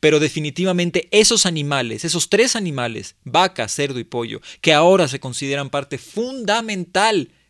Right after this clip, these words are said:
de nuestra nutrición, no existían.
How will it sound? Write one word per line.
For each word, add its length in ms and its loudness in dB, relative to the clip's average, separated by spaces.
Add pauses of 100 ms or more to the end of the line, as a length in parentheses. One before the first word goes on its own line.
(280)
de 160 0
nuestra 340 -2
nutrición, 640 -6 (260)
no 360 0
existían. 1160 -2